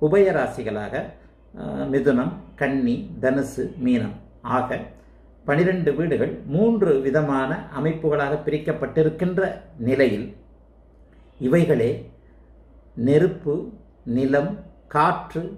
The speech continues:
நீர் என்று நான்கு விதமான ராசிகளாகவும் பிரிக்கப்பட்டிருக்கின்றன. முதல்ல, அந்த பாவகத்தின் தன்மைகளை, ராசிகள் என்று சொல்லப்படக்கூடிய அந்த பாவகத்தின் தன்மைகளை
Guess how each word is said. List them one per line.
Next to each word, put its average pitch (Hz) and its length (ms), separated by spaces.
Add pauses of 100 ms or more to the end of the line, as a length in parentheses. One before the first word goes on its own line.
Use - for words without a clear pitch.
(100)
நீர் 175 400
என்று 131 480
நான்கு 185 520
விதமான 131 560 (220)
ராசிகளாகவும் 123 680
பிரிக்கப்பட்டிருக்கின்றன. 113 760 (420)
முதல்ல, 135 180
அந்த 151 180
பாவகத்தின் 151 760 (200)
தன்மைகளை, 147 580 (440)
ராசிகள் 143 600
என்று 127 260
சொல்லப்படக்கூடிய 120 640
அந்த 202 140
பாவகத்தின் 139 680
தன்மைகளை 127 580